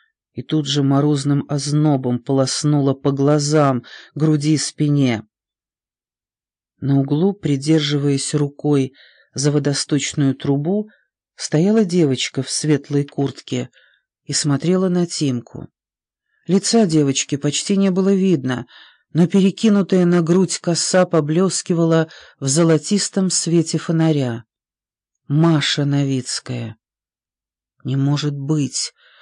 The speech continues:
подумал Тимка, и едва не упал на разом подкосившихся ногах. Дружок испуганно тявкнул рядом.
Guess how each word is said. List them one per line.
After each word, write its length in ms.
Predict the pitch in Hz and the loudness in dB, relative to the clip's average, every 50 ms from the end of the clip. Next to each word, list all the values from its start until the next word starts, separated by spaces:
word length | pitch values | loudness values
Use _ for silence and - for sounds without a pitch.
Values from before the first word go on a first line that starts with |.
| - _ _ | -20 _ _
подумал 460 | - 143 139 151 147 143 135 135 135 | -2 -2 0 0 0 0 0 -2 -2
Тимка, 600 | - - - 165 147 135 123 - 135 131 123 - - - - - - - _ | -4 -4 -2 0 0 0 -2 -2 -4 -6 -6 -8 -12 -20 -20 -20 -20 -14 _
и 60 | - 160 | 0 2
едва 360 | 160 170 156 160 180 180 175 | 2 2 2 2 2 4 4
не 120 | 170 170 | 4 2
упал 320 | 160 160 160 175 170 170 170 | 2 0 0 0 2 2 2
на 180 | 160 156 156 | 2 2 2
разом 380 | 160 180 190 185 160 170 170 165 | 2 2 2 2 2 2 0 0
подкосившихся 1000 | 165 - 151 - - 160 160 156 - - 196 160 - - 170 156 - - - 156 | 0 -4 -6 -4 -2 -2 -2 0 0 -2 -4 -2 -2 -4 -4 -4 -4 -2 0 0
ногах. 640 | 156 156 156 151 143 143 135 123 123 - - - _ _ _ _ _ _ _ _ _ _ _ _ _ _ | 2 2 0 0 0 0 0 0 -2 -6 -12 -20 _ _ _ _ _ _ _ _ _ _ _ _ _ _
Дружок 440 | 135 139 139 135 135 165 165 160 - | -4 -2 -2 0 0 0 -2 -2 -4
испуганно 540 | 147 - - - 151 151 160 151 151 151 | -6 -6 -6 -6 -4 -2 0 0 0 -2
тявкнул 560 | 143 - - 156 147 143 - - - 143 143 139 | -2 -2 0 0 0 0 -4 -4 -4 -2 -2 0
рядом. 540 | 147 139 135 127 120 120 123 110 110 107 | 0 0 -2 -2 -4 -4 -6 -8 -8 -12